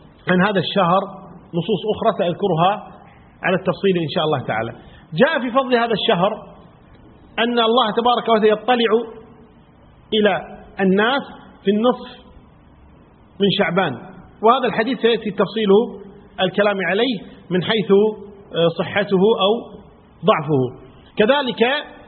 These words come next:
آه، جاء في حديث عائشة: "ما رأيت رسول الله صلى الله عليه وسلم استكمل صيام شهر قط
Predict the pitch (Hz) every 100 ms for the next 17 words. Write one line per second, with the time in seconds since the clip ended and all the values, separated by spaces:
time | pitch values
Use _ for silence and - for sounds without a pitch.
0 | - - - 180 175 175 175 165 247 240
1 | - 196 220 185 196 226 196 190 190 -
2 | - - - 170 208 208 220 208 190 175
3 | 208 196 202 165 196 190 190 190 170 190
4 | 190 233 220 196 185 190 202 196 165 220
5 | 185 185 202 247